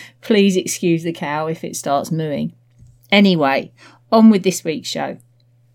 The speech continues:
So the reason that I wanted to talk to you about getting organised in your business is because so many people worry about getting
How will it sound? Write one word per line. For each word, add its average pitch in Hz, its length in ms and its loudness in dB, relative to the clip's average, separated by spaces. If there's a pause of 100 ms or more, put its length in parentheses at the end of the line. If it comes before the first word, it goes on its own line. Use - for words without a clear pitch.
(380)
So 220 320 2
the 220 260 2
reason 339 320 2
that 254 140 2
I 240 80 2
wanted 214 260 2
to - 100 -14
talk 190 280 -8
to - 160 -8
you 170 320 -2
about 160 480 -6
getting 160 420 -6
organised 160 580 -4
in 151 120 -10
your 151 100 -10
business - 640 -6 (520)
is 233 200 4
because 233 720 2
so 254 480 2
many 240 320 8
people 233 500 0
worry 214 500 2
about 170 380 -4
getting 185 300 -6